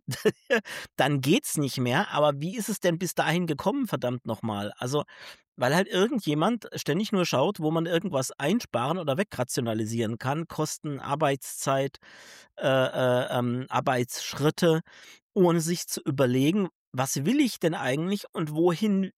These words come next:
wohin will ich? Und mit welchen Mitteln kann ich das erreichen? Und ich kann euch was verraten. Ähm, mit weniger Mitarbeitern, mit weniger Hirnen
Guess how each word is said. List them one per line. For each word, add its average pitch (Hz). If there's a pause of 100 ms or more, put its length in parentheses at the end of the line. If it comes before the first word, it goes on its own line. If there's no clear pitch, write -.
(160)
wohin 151
will 135
ich? 107 (260)
Und 147
mit 143
welchen 165
Mitteln 185
kann 185
ich 185
das 170
erreichen? 165
Und 120
ich 147
kann 180
euch 175
was 165
verraten. 143
Ähm, 147 (960)
mit 156
weniger 233
Mitarbeitern, 147
mit 147
weniger 180 (140)
Hirnen 175